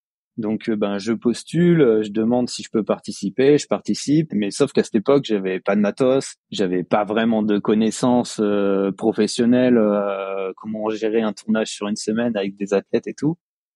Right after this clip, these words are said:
Et en fait, je suis retenu, parce que j'avais déjà fait des petits films quand même, euh, voilà. Donc, il y avait dû, euh, assez marquer les gens.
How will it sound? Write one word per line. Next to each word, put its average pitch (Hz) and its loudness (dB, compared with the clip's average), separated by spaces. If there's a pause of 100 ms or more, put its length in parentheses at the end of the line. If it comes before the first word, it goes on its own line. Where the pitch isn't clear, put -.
Et 117 0
en 104 0
fait, 170 0
je - -6
suis 127 0
retenu, 135 2 (460)
parce - -12
que 131 0
j'avais 107 2
déjà 120 2
fait 123 2
des 117 0
petits 151 -2
films 180 2
quand 135 2
même, 147 0
euh, 107 0
voilà. 123 0 (320)
Donc, 107 -2
il 113 2
y - 4
avait 107 2
dû, 113 0
euh, 95 0 (320)
assez 117 -2
marquer 117 0
les 107 -2
gens. 147 -2